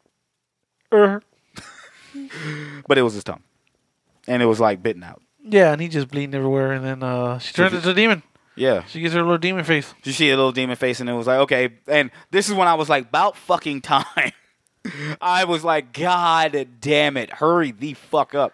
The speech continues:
Speaker 1: Yeah, 'cause on the outside, fucking, uh, Roger and Helen
Speaker 2: They're looking for the fucking exit, and
Speaker 1: Yeah, 'cause
Speaker 2: Roger was
Speaker 1: those
Speaker 2: like, "What the fuck?"
Speaker 1: Ro-,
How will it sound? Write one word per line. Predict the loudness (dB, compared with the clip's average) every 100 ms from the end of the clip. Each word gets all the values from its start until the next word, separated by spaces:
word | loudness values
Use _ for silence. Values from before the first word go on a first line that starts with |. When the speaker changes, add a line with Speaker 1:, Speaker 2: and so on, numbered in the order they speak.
| _
Speaker 1:
Yeah, | -4
'cause | 0 2
on | 4
the | 4
outside, | 2 2 2 2 0
fucking, | 0 2 2 0
uh, | 2 2 0 _ _ _ _
Roger | -2 2 4 4 2 2
and | 0 -6
Helen | 0 0 0 -6 -12 -20 _ -20 _
Speaker 2:
They're | 2
looking | 4 2
for | 2
the | 2
fucking | 2 2 2
exit, | 0 0 -6
and | -2
Speaker 1:
Yeah, | 0
'cause | 2
Speaker 2:
Roger | 2 2
was | 0
Speaker 1:
those | 2
Speaker 2:
like, | 2
"What | 2 0
the | -2
fuck?" | 0 0
Speaker 1:
Ro-, | 2